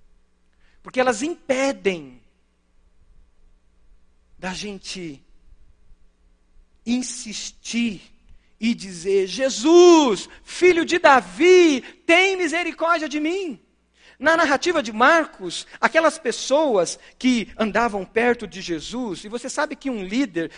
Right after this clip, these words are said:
sempre ele tem perto dele, né, uma figura proeminente, aquelas pessoas que gostam de estar perto, gostam de sentar perto, gostam de caminhar perto, gostam de estar do lado.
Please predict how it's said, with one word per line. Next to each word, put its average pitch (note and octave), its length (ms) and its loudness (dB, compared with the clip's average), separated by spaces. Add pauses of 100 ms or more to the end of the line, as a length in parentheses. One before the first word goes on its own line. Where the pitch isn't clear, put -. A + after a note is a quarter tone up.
sempre D#4 380 -4
ele B3+ 140 -4
tem B3+ 180 -6
perto B3 420 0
dele, F#3+ 680 -2
né, G#3+ 160 -2
uma G#3+ 160 -4
figura A3 580 -2
proeminente, G3+ 840 -2 (120)
aquelas B3 360 -2
pessoas A#3+ 320 -4
que A#3+ 80 -18
gostam A3 420 -6
de G3 60 -16
estar G#3+ 200 -10
perto, D3 540 -4 (160)
gostam A3 320 -2
de D#3+ 100 -14
sentar D3+ 320 -10
perto, A#3 600 0 (180)
gostam G#3 400 -2
de E3 80 -12
caminhar E3+ 380 -8
perto, B3 580 2 (160)
gostam A#3 380 0
de F#3 140 -10
estar G#3 260 -4
do F3+ 140 -6
lado. A3+ 600 0